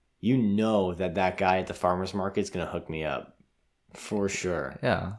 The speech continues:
Speaker 1: I buy
Speaker 2: Sup-,
Speaker 1: three
Speaker 2: support
Speaker 1: tomatoes,
Speaker 2: your local
Speaker 1: and this guy
Speaker 2: businesses,
Speaker 1: throws in a
Speaker 2: dude.
Speaker 1: whole pound of, um, romaine beans. Romano beans.
Speaker 2: Mm.
Speaker 1: I don't even know what to do with them, but I have 'em. I got 'em for free.
Speaker 2: Those are stuff you can use
Speaker 1: They're big beans.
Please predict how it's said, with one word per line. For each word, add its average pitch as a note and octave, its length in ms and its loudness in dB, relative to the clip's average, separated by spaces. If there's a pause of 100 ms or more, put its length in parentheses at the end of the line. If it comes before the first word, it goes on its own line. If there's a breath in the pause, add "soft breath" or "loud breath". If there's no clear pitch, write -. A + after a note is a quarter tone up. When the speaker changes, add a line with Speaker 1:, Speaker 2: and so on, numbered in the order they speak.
Speaker 1:
I G#2+ 120 4
buy D3+ 160 10
Speaker 2:
Sup-, C#3 100 6
Speaker 1:
three A#2+ 240 6
Speaker 2:
support A2 280 4
Speaker 1:
tomatoes, D#3 200 10
Speaker 2:
your C#3 80 10
local C3 220 8
Speaker 1:
and A#2 80 6
this - 20 0
guy A#2+ 180 8
Speaker 2:
businesses, G2+ 100 2
Speaker 1:
throws G#2+ 220 4
in G#2+ 140 6
a F#2+ 40 4
Speaker 2:
dude. F2+ 60 2
Speaker 1:
whole G#2 240 2
pound G2 420 0 (120)
of, E2+ 420 0 (380)
um, E2 560 -4 (960)
romaine F2 420 -2
beans. C#2 460 -8 (300)
Romano F2+ 420 2
beans. - 560 -8
Speaker 2:
Mm. F2 480 -4 (300)
Speaker 1:
I G2 80 2
don't C3+ 160 6
even G2+ 200 4
know F#2+ 160 4
what F2+ 120 2
to E2+ 80 -8
do F2+ 120 4
with G2 140 2
them, C2+ 260 -6
but F#2+ 100 2
I F2+ 80 8
have G2 280 4
'em. E2+ 300 -6 (760)
I F#2 120 -2
got G2 100 2
'em G2 100 0
for E2+ 140 -6
free. F2+ 460 -2
Speaker 2:
Those G#2 240 6
are G#2+ 60 0
stuff - 300 0
you G#2 80 -2
can G2+ 180 -2
use G2+ 360 -4
Speaker 1:
They're A#2+ 120 2
big G#2+ 340 4
beans. G#2 180 2